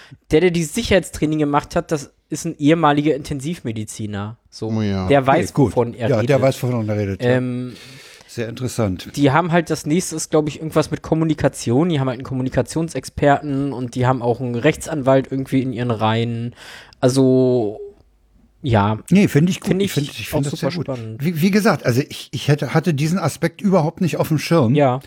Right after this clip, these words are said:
Speaker 3: dass das ja durchaus gesundheitliche Gefahren birgt, wenn man da äh, sich irgendwo, äh, abwendet, hinhängend. Also ich hab da
Speaker 1: Ja.
Speaker 3: gerade so diese Bilder von euch, die ihr mal
Speaker 1: Also
Speaker 3: neulich veröffentlicht habt, ähm,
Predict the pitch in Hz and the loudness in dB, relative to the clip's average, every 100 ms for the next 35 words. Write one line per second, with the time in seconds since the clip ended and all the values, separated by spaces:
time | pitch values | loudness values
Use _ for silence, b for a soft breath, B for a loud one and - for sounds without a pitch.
0 | B B B 147 131 - 147 160 143 151 | B B B 0 0 2 2 2 2 0
1 | 139 156 160 135 160 160 156 127 143 135 | -2 -4 -4 -2 0 -2 -2 -4 -4 -6
2 | - 120 117 143 160 151 165 175 139 139 | -2 0 2 2 0 4 2 2 -4 -2
3 | 143 143 139 135 - B B B B B | 0 2 2 2 -2 B B B B B
4 | B B - 135 131 143 131 - 139 147 | B B 0 0 2 0 -2 2 2 2
5 | 127 143 147 127 - 120 123 113 - _ | 0 2 0 -2 -2 -2 -4 -8 -14 _
6 | - 151 147 165 151 156 147 - - 175 | -8 0 2 2 2 0 -2 -4 0 2
7 | 170 101 151 156 151 143 _ - 127 151 | 2 2 2 2 0 -2 _ -6 -4 -4
8 | - 123 143 117 139 139 123 123 123 147 | -2 0 2 2 2 2 0 -2 0 2
9 | 151 - 139 151 180 - 147 139 147 139 | 2 2 0 2 0 -2 -8 -2 0 2
10 | 139 131 143 147 135 139 151 135 - 139 | 2 0 -2 -4 -4 -6 -2 -2 0 -4
11 | - B B B B B 143 139 131 123 | -4 B B B B B -2 0 0 -2